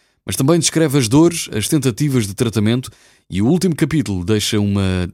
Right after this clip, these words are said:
deixa de ser, no fundo, uma crónica para ser uma série de ideias que não teve tempo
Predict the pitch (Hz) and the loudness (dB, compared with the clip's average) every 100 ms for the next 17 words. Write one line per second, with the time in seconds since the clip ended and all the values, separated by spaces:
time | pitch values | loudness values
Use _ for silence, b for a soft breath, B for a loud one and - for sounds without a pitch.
0 | _ 139 - 175 180 160 143 147 123 113 | _ -6 -4 0 2 2 0 0 2 0
1 | 110 101 101 110 B B B - 104 117 | 0 0 -2 -4 B B B -6 -2 0
2 | 107 107 - 147 131 113 123 113 113 95 | 0 0 0 2 0 0 -2 0 0 0
3 | 82 - - 104 98 95 - 90 78 | -4 -8 -6 -4 -4 -6 -4 -6 -6